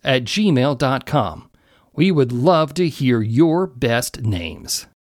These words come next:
Make sure you ask your parents to follow Farmer Brown's Dinosaur Farm so you can hear more stories from the farm.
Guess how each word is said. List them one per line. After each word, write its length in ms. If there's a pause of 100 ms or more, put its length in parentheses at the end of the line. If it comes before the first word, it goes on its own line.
(480)
Make 200
sure 180
you 240
ask 300
your 100
parents 460
to 100
follow 380
Farmer 400
Brown's 360
Dinosaur 520
Farm 360
so 140
you 260
can 180
hear 140
more 320
stories 540
from 260
the 100
farm. 460